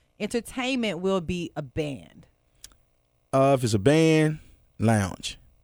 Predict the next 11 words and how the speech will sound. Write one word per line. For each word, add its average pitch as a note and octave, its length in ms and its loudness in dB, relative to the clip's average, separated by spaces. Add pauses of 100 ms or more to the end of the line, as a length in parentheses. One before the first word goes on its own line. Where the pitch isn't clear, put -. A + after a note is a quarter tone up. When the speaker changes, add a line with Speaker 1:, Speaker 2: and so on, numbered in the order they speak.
(100)
Speaker 1:
Why? E3+ 400 -8 (720)
Speaker 2:
Lounge, C3 460 4
the A2 100 0
setting C3+ 360 4
is A#2 120 2
more B2 240 4
intimate, A#2 380 0 (480)
Speaker 1:
Mm-hmm. C#3+ 400 -14
Speaker 2:
uh, G2 460 -2 (420)
very A#2+ 320 2
close-knit. A#2+ 580 2